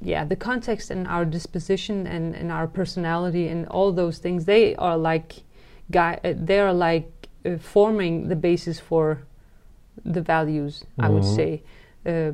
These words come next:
Speaker 1: but of course, we can, we can choose values as well. We can,
Speaker 2: Mm.
Speaker 1: because, so the question is whe-, whether it's the, the egg or the,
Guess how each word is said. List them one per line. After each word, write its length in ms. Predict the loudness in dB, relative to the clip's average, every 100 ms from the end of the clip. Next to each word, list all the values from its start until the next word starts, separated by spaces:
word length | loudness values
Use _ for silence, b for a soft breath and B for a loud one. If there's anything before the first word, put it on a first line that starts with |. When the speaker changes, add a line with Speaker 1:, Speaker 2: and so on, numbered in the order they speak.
| -2
Speaker 1:
but 140 | -2
of 140 | -2 2
course, 300 | 2 4 0
we 100 | -2
can, 360 | -2 -2 0
we 80 | -2
can 200 | 0 -4
choose 500 | 0 2 2 2 -8 -8
values 440 | -2 0 0 -2 -4
as 180 | -4 -2
well. 320 | 0 -2 -4 -12 -20 -20 -20 -20 -20 -16 -4
We 80 | 0
can, 200 | 2 2 2 0
Speaker 2:
Mm. 40 |
Speaker 1:
because, 480 | 0 2 2 0 -8 b b b b b b -2
so 360 | 4 4 4 -2
the 200 | -6 -6
question 380 | 0 0 0 0
is 220 | 0 -2 -4
whe-, 460 | -4 0 0 -2 -2
whether 420 | -2 0 2 2
it's 240 | 0 -8
the, 380 | -2 2 2 0
the 180 | -2 0
egg 260 | 2 2 2
or 180 | 0 2
the, 180 | 0